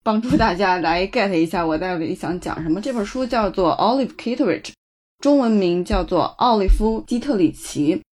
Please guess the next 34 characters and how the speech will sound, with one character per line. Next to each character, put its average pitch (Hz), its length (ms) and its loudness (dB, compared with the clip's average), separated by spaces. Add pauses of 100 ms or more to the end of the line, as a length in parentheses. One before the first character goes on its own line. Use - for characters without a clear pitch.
(140)
它 254 120 0
其 226 200 0
实 226 80 4
是 226 260 0
书 247 360 -2
里 214 100 2
面 147 260 2
的 131 100 -2
女 160 200 -2
主 196 160 -6
的 - 100 -6
名 151 340 -2
字。 185 240 -2 (400)
它 240 180 -2
讲 226 220 -2
的 165 120 0
是 202 260 -2
一 185 240 -2
个 185 300 2
在 208 200 -2
美 160 260 0
国 165 280 0
缅 175 260 0
因 180 120 0
州 208 260 0
的 190 100 2
一 160 120 2
个 180 100 -2
退 202 240 -4
休 214 180 -4
的 196 140 -4
女 160 120 0
教 160 200 -4
师， 226 420 -2